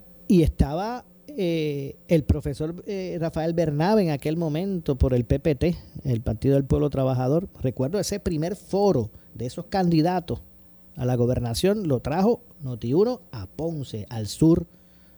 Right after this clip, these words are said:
al complejo ferial, que este servidor fue el, el moderador de ese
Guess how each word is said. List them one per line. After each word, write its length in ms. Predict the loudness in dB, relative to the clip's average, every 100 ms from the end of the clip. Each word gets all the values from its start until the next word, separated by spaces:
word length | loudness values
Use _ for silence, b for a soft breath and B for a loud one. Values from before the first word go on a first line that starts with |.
| -4
al 140 | -2
complejo 380 | -2 2 4 4
ferial, 500 | 4 2 2 0 -4 -8 B B B _ -18
que 200 | -6 -6 -6
este 260 | -10 -8
servidor 420 | -6 -2 0 0
fue 200 | 0 0
el, 240 | 0 0 0
el 140 | 0 2
moderador 580 | 2 4 4 4 2
de 200 | 2 2
ese 540 | 0 0 0 0 -4